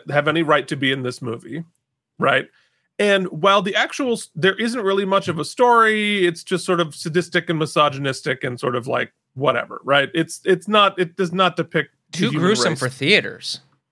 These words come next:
Speaker 1: Yeah, but it's really not. Uh, <laughs> not by today's standards, I'll tell you that. Anyway, the gruesome s-, part is not even the interesting part whatsoever.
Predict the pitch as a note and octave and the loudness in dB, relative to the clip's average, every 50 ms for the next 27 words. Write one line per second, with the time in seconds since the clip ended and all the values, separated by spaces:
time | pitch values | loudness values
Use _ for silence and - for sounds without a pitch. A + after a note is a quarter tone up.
0 | _ _ _ _ _ _ _ _ _ _ _ A#2+ - _ _ _ _ A#3 A3+ C4 | _ _ _ _ _ _ _ _ _ _ _ -18 -18 _ _ _ _ 0 2 4
1 | A#3 F#3 F3 F#3 F3+ - A3 G#3+ F#3 D#3 A#2+ A2 A2 G#2+ - - A#2 - _ _ | 4 4 2 0 -2 -2 -2 -2 0 0 0 -2 -4 -4 -6 -10 -12 -16 _ _
2 | _ _ - D3+ C3+ B2+ A#2 A2+ A2+ A2+ B2 - - E3 - F3+ - E3+ E3 - | _ _ 0 2 2 2 2 0 -2 -4 -6 -4 -2 -2 -2 -2 -6 -10 -8 -4
3 | F#3 F#3 A3 A3 - G#3 G3 F3 F#3+ F#3 D3+ D#3+ D3+ C#3+ - - - C3 A#2+ A#2 | 0 2 2 4 4 2 2 2 0 0 2 0 0 0 -4 -6 -4 -4 -4 -4
4 | A#2+ A2 - - C3 B2+ - C#3+ C3 A#2+ A2+ A#2 A#2+ - - - - _ _ _ | -6 -10 -8 -10 -10 -4 -2 -2 -2 0 -2 -4 -6 -6 -8 -10 -14 _ _ _
5 | _ _ - G#2+ - _ _ _ _ _ - D4+ D#4 D#4 B3+ A3+ G#3+ G3 E3+ D4+ | _ _ -14 -14 -14 _ _ _ _ _ 0 0 2 4 2 2 2 2 2 2
6 | F#4+ - - D#4 C#4+ - - - _ _ _ _ _ _ - - F3 D#3 D3+ - | 2 2 0 -4 -6 -6 -6 -12 _ _ _ _ _ _ 0 4 4 4 4 2
7 | - F#3 F3 E3 G3 G3 G#3+ B3 A3+ G#3 F3+ D#3 D3 D#3 F3 E3 D#3+ D3 D#3+ D3 | -2 -2 -2 0 0 0 0 0 0 0 0 2 2 2 0 0 -4 -6 -8 -8
8 | B2+ - - C#3 B2+ - B2 C3 A#2+ - - - C#3+ B2+ C3 D#3+ E3+ D3 B2+ - | -6 -2 0 0 0 0 -4 -6 -6 -6 -6 -4 -4 -2 0 0 0 0 -2 -6
9 | G#2 - | -8 -10